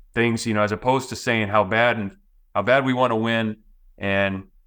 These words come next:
it's frustrating losing. Like, yeah, we all get that. Everybody feels that. So how do we fix that? Well, hold on to the football,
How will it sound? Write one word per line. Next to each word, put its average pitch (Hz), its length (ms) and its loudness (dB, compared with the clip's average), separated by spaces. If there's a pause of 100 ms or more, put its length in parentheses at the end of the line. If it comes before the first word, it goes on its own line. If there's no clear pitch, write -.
it's - 140 -18
frustrating 123 640 0
losing. 110 380 -2
Like, 92 260 -4 (160)
yeah, 107 320 0
we 117 160 0
all 120 240 4
get 117 220 -4
that. - 220 -6 (100)
Everybody 123 440 2
feels 110 340 0
that. 90 180 -6
So 107 400 -4 (160)
how 123 180 0
do 120 80 2
we 110 100 0
fix 147 300 -2
that? 90 160 0
Well, 95 340 -8 (420)
hold 123 180 0
on 147 100 6
to 143 60 -2
the 135 80 -6
football, 120 600 0